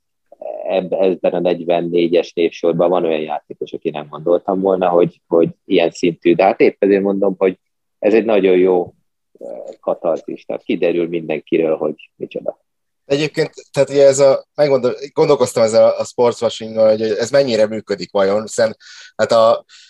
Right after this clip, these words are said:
Speaker 2: elmúlt, nem tudom, fél évben biztos, hogy tö-, több cikk született a szaudi, nem tudom,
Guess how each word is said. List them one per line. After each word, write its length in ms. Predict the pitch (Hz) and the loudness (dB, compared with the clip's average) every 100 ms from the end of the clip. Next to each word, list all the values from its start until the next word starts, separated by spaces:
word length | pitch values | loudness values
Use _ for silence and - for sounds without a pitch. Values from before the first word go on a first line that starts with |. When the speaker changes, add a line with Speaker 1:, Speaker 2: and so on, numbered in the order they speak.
| _ _ | _ _
Speaker 2:
elmúlt, 400 | - 131 139 127 | 0 4 4 4
nem 120 | 143 139 | 0 0
tudom, 220 | 139 127 | 0 -2
fél 320 | - 143 135 | -2 0 2
évben 500 | 139 120 139 151 143 - _ _ _ - | 2 2 2 0 -2 -14 _ _ _ -14
biztos, 240 | 180 - 143 | -12 -8 -4
hogy 180 | 139 - | -4 0
tö-, 340 | 139 - - | -2 -2 -8
több 240 | - 185 - - | 0 0 0 -8
cikk 140 | 135 | -4
született 640 | - - 143 160 143 143 135 | -2 -2 -2 0 0 0 0
a 100 | 135 | -2
szaudi, 580 | - 151 143 135 131 - - - - | 0 2 2 2 -4 -8 -18 -18 0
nem 260 | 143 143 | 2 2
tudom, 520 | 143 123 123 123 131 | 0 2 2 -2 -14